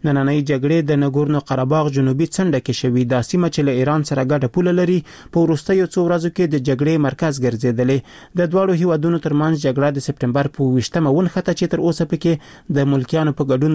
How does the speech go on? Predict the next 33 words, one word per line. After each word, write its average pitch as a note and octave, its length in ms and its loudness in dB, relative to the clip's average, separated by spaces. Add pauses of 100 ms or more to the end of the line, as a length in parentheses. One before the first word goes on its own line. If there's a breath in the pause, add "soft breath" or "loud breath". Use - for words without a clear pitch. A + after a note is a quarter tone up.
دوه D3 180 0
سوه C#3 240 0
پنځوس C3 300 0 (100)
تنه D#3 260 0
وژل A#2 320 0
شوي. C3+ 260 2 (420 loud breath)
ګمان D3 320 2
کېږي D#3+ 260 0
چې D#3+ 120 -2
د - 80 2
وژل B2 320 0
شوو D#3+ 240 0
شمیر F3 280 0
به F3 100 2
له C3+ 140 0
دې D3 80 2 (100)
هم F3+ 140 0 (100)
لوړ B2 240 2
وي، C#3 120 2 (400 loud breath)
ځکه E3+ 240 -2 (320)
دواړه F#3 320 2
خواوې E3 360 2
یو C#3 180 2
بل E3 100 2 (140)
ته D#3+ 60 0
د C#3 180 -4
درنې C#3 400 2
پوځي C#3+ 320 0
مرګ D#3 200 0
ژوبلې D#3+ 300 2
اړولو A#2+ 380 2 (180)
ادعا G#2+ 240 0 (100)
کوي. C3+ 300 2